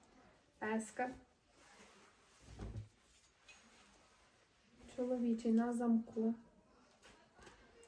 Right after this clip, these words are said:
Розмір два ікс ель. Чоловічий. Фірма Nike.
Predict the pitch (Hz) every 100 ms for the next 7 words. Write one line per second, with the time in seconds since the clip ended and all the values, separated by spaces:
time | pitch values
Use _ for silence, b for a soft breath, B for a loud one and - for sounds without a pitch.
0 | - - 226 233 233 233 220 - 233 226
1 | 226 - - 233 226 233 - - - -
2 | - - - - - - - - - -
3 | 53 58 - 53 - - - - - -
4 | - - - - - - 240 247 240 226
5 | 208 - 247 - - - - - - -
6 | - - _ _ _ _ _ _ - 233
7 | 226 220 214 214 233 -